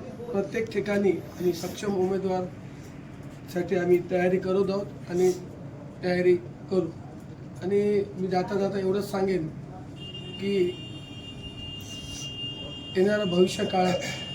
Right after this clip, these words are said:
शिवसेना पक्ष ह्या मतदारसंघात एक नंबर असेल. ते येणाऱ्या निवडणुकीच्या काळात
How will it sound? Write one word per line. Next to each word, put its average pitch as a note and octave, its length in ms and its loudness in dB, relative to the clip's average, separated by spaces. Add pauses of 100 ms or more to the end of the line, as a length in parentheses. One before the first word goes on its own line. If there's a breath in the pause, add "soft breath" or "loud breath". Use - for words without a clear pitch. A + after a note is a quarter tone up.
(1500)
शिवसेना G3 380 6
पक्ष F#3 340 -4 (680)
ह्या - 380 0
मतदारसंघात F3 720 -2 (260)
एक G#3+ 120 -2
नंबर F#3 320 4
असेल. F3+ 640 2
ते F3+ 60 6
येणाऱ्या F#3 380 6
निवडणुकीच्या F3+ 680 4
काळात F3 240 -2